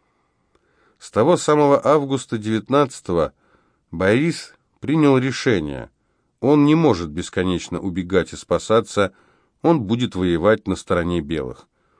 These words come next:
С тех пор прошло полтора года тяжелейших испытаний, и вот итог: эмиграция. Позади оставалась родина,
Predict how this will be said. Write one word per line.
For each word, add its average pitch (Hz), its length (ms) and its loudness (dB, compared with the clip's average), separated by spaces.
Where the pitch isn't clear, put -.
С - 120 -20
тех 98 240 -4
пор 160 280 2
прошло 101 520 0
полтора 87 460 0
года 82 280 -2
тяжелейших 80 640 -8
испытаний, 143 680 -2
и 80 400 -10
вот 92 460 -2
итог: - 640 -6
эмиграция. 80 960 -4
Позади 131 380 -2
оставалась 92 640 2
родина, 131 600 0